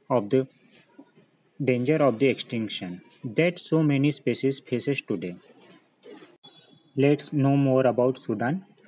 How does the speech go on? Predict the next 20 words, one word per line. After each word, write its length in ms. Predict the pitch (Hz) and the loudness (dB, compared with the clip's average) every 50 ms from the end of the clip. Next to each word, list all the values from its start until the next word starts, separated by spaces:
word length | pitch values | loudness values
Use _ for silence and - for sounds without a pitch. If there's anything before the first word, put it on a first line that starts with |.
| - _ _ | -20 _ _
Sudan 440 | - - 143 139 135 165 190 196 185 | -4 0 2 4 6 4 4 4 4
was 260 | 185 180 175 156 - | 4 4 4 2 2
born 280 | - 127 127 131 143 | 2 2 4 4 2
in 260 | 139 139 131 131 131 135 - - - _ _ _ | 0 0 -2 -2 -2 -4 -10 -18 -20 _ _ _
Sambe 560 | - - 139 127 123 117 98 110 113 - - | -10 -4 -4 -2 -2 0 0 -2 -2 -2 0
in 260 | 147 147 143 147 147 - _ _ _ _ | 0 2 2 2 0 -6 _ _ _ _
what 280 | 139 123 127 135 135 139 | 0 2 2 2 2 0
is 160 | 165 165 - | -2 -2 -2
today 400 | - - 131 107 123 123 143 143 | 0 0 2 2 2 2 0 -2
Su-, 300 | 139 - - - 123 - - _ | -6 -6 -4 -4 -4 -4 -6 _
South 380 | - - - 139 143 165 160 - | -20 -4 -2 0 0 0 -2 -8
Sudan 480 | - - 123 101 107 101 95 92 87 - _ _ | -8 -6 -6 -4 -2 -4 -4 -4 -8 -10 _ _
in 180 | - 143 151 156 | -2 -2 0 0
nineteen 380 | 147 127 120 117 107 139 139 131 | 0 0 -2 -2 -2 -2 -2 -2
seventy-three 720 | - 131 117 107 104 98 117 107 - - - 101 82 80 - _ _ _ _ _ _ _ _ - | -2 -4 -4 -4 -2 -4 -4 -6 -6 -6 -8 -8 -8 -8 -14 _ _ _ _ _ _ _ _ 0
and 200 | 151 160 160 156 | 2 2 2 2
is 240 | 180 180 185 160 151 | 2 2 2 2 2
believed 420 | 139 143 139 139 147 147 143 - | 2 2 4 4 2 2 0 0
to 100 | - 139 | -2 -2
be 220 | 127 127 151 156 | 0 0 -2 -2